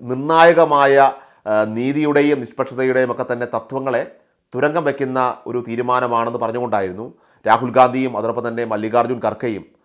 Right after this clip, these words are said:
വിയോജിപ്പ് പ്രകടിപ്പിച്ചുകൊണ്ട് രംഗത്തെത്തിയത്. ചർച്ചകൾ പ്രോത്സാഹിപ്പിക്കുന്നതിനും അതുപോലെ തന്നെ കൂട്ടായ സമവായിട്ടുള്ള തീരുമാനം ഉറപ്പാക്കുന്നതിനും പകരം യോഗത്തിൽ ഉന്നയിച്ച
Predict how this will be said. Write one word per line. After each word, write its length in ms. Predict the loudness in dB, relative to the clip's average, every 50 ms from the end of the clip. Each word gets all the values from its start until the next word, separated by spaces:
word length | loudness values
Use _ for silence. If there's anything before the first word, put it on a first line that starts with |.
| _ _ _ _ -8
വിയോജിപ്പ് 420 | -4 -2 0 0 -2 -2 -2 -2 -2 -2 -4
പ്രകടിപ്പിച്ചുകൊണ്ട് 540 | -8 -8 -8 -6 -8 -8 -6 -6 -4 -4 -6 -6 -8
രംഗത്തെത്തിയത്. 520 | -8 -8 -8 -10 -10 -12 -20 _ _ _ _ _ 0
ചർച്ചകൾ 380 | 0 0 2 2 4 4 4 4
പ്രോത്സാഹിപ്പിക്കുന്നതിനും 920 | 4 2 2 2 2 4 2 2 2 2 -2 -6 -6 -6 -6 -6 -6 -8 -12 -16 _ _ _ _ -2 0
അതുപോലെ 300 | 2 2 4 4 4 4 2
തന്നെ 200 | 2 2 2 0 0 -2 -4 -6
കൂട്ടായ 460 | -6 0 4 6 6 8 8 6 4 0 -2
സമവായിട്ടുള്ള 640 | -8 -4 -2 0 4 4 6 4 4 0 -2 -2 -2 -2 -2
തീരുമാനം 460 | -4 -8 -6 -4 -2 -2 -2 -2 -2 -6 -6
ഉറപ്പാക്കുന്നതിനും 680 | -8 -6 -2 0 0 0 0 -2 -10 -8 -8 -8 -10 -6 -4
പകരം 280 | -2 -2 -2 -2 -4 -6 -10 -20 _ _ _ _ _ _ _ _ _ 0
യോഗത്തിൽ 340 | 4 4 4 4 4 2 0 -2
ഉന്നയിച്ച 360 | 0 0 0 0 0 0 2